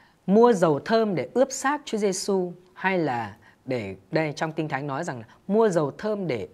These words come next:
ướp xác Đức Giêsu. Cái hình ảnh này nói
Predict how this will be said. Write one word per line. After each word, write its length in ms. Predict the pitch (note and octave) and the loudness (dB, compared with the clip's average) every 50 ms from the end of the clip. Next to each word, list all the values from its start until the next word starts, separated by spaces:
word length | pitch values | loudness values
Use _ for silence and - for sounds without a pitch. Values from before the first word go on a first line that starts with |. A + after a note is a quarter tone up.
| - | -2
ướp 160 | - C4 D4+ D4 | 0 0 0 0
xác 320 | C#4+ - - C4 C4+ C#4 - | -4 -6 -6 -6 -6 -4 -4
Đức 160 | A#3 A3+ A#3 | -6 -4 -2
Giêsu. 380 | - F3 E3+ - - F#3 E3+ - - - - - _ _ - - - - - - - | -4 -4 -4 -2 -2 -2 -2 -2 -4 -16 -20 -20 _ _ -20 -20 -20 -20 -20 -14 -4
Cái 140 | - C4 C4+ | 0 0 2
hình 140 | B3 A3 F3 | 2 2 2
ảnh 240 | E3+ D#3+ C#3+ C3 C#3 | 2 0 0 0 -2
này 400 | D3+ D3+ D3 C#3 C3+ B2+ B2+ - _ _ _ _ - | -2 -2 -2 -2 -4 -6 -8 -14 _ _ _ _ -4
nói 540 | E3 F3+ G3 F#3+ G3 G#3 B3 - C#4 C4+ | -2 0 0 0 0 -2 -2 -6 -8 -12